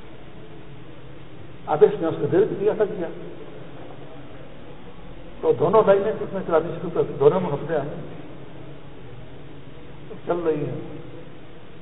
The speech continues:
اور ایک دن اس کو اس عورت نے کہا کہ فلاں وقت رات کو، اس نے کہا کہ کسی وقت آپ خاص ملنے کے لیے آئے ہیں تو اس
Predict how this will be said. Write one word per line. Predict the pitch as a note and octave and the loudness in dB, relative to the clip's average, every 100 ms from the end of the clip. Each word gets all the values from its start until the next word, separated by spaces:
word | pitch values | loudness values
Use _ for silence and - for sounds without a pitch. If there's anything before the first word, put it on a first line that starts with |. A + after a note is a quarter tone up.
| - - - - - - - - - - - - C#3+ | -12 -12 -12 -12 -12 -12 -12 -12 -12 -12 -12 -10 -6
اور | C3+ C3 C#3 - - - - - - - - - - - | -2 -2 -2 -6 -10 -12 -12 -12 -12 -12 -12 -12 -8 2
ایک | F3+ F#3 | 4 8
دن | |
اس | G3 - | 6 6
کو | F3+ E3 | 6 6
اس | |
عورت | - D#3+ - D#3 | 8 6 4 2
نے | B2+ | 0
کہا | C3 D#3+ | 2 2
کہ | D3+ C#3 - - - - | 0 -4 -6 -10 -10 -10
فلاں | - F#3 G3 | 2 6 8
وقت | D3+ D3+ | 6 4
رات | B2+ C3+ - | 2 0 0
کو، | - - - | -4 -8 -8
اس | E3+ | -4
نے | A3 | 2
کہا | G#3 | 2
کہ | G#3 E3+ - | 2 -4 -8
کسی | - D3+ | -8 -2
وقت | E3 | -2
آپ | D3+ - | -2 -2
خاص | - - - | 2 2 2
ملنے | D3 D3 - | -4 -4 -4
کے | |
لیے | C#3+ C3+ | -4 -4
آئے | C3+ | -4
ہیں | D#3 - | -4 -6
تو | - - - - - - - | -8 -10 -10 -10 -10 -10 -4
اس | - | 2